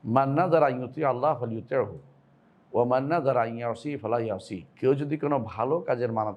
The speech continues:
করে সেজন্য সেটা পূরণ করে, আর কেউ যদি কোনো খারাপ কাজের মানত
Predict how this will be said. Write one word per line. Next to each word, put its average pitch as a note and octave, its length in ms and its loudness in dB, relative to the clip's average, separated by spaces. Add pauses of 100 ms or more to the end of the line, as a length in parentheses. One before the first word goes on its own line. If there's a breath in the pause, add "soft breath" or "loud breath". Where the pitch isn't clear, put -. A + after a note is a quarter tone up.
করে C3+ 160 0
সেজন্য A#2 360 -4
সেটা A2 160 -6
পূরণ B2 300 -2
করে, F2+ 220 -8 (720 loud breath)
আর G#2+ 180 6
কেউ C#3 260 4
যদি D#3 180 2
কোনো D3 220 0
খারাপ C#3 400 0
কাজের B2 240 2
মানত A#2 240 0